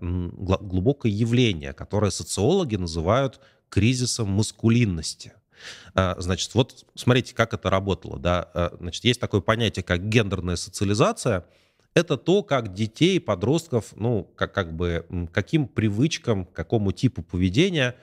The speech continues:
они склоняются в результате своего знакомства с миром, окружающей реальности, что им родители, другие люди говорят, как себя ведут, как себя вообще ведут люди. А,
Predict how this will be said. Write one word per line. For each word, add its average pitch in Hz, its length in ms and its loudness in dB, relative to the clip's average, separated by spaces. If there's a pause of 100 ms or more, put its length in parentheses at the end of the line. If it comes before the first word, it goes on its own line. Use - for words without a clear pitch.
(240)
они 120 240 2
склоняются 117 640 0
в 90 60 -4
результате 92 500 0
своего 90 640 0
знакомства 85 720 -2
с 87 500 -2
миром, 98 640 2
окружающей 85 720 -4
реальности, 101 500 0
что - 200 -4
им 76 120 -4
родители, 120 640 0 (340)
другие 80 380 -2
люди 139 240 2
говорят, 113 460 2
как 113 200 -2
себя 90 300 2
ведут, 87 440 0 (300)
как - 180 -2
себя 87 240 0
вообще 98 340 0
ведут 98 340 0
люди. 95 340 0 (560)
А, 95 220 4